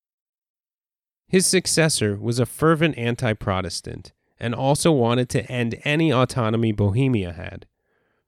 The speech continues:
This culminated in the Second Defenestration of Prague in sixteen eighty. And remember, the first defenestration was one of those things that kicked this whole conflict off.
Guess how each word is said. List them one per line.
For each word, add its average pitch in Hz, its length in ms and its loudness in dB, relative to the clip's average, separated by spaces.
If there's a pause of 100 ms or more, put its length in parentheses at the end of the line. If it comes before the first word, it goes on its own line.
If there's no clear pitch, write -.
(120)
This 165 180 -2
culminated 98 800 2 (440)
in 127 160 0
the 135 100 2
Second 127 540 -2
Defenestration 95 840 -4
of 98 120 -6
Prague - 500 -4
in 117 140 -6
sixteen - 540 -6
eighty. 113 500 -6 (480)
And 104 340 -4 (300)
remember, 196 340 2
the 190 120 4
first - 340 2
defenestration 101 800 0
was 101 160 0
one 135 140 0
of 147 100 -4
those 131 240 0
things 135 220 -2
that 127 180 -6
kicked - 240 -6
this 170 140 -2
whole 170 160 0
conflict 156 540 -2
off. 160 380 -4